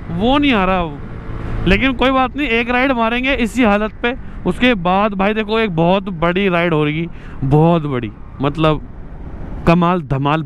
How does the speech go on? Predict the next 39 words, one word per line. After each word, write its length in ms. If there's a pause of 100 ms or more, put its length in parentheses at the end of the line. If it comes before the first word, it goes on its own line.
बवाल 320
हो 100
जाएगा 300 (200)
उस 120
ride 220
पर 140 (340)
इंशाल्लाह। 540
मतलब 220
ऐसा 180
तो 80
मैं 100
सोच 220
के 80
बैठा 220
हुआ 100
हूँ। 120 (360)
बाकी 260
देखो 240
भाई 120
होना 240
वही 200
जो 100
किस्मत 300
में 80
लिखा 260
है, 120 (360)
मुझे 220
नहीं 100
पता 240
आगे 360
का 120
रास्ता 240
कैसा 240
होने 140
वाला 160
है 40
कैसा 240
नहीं। 200
फिलहाल 480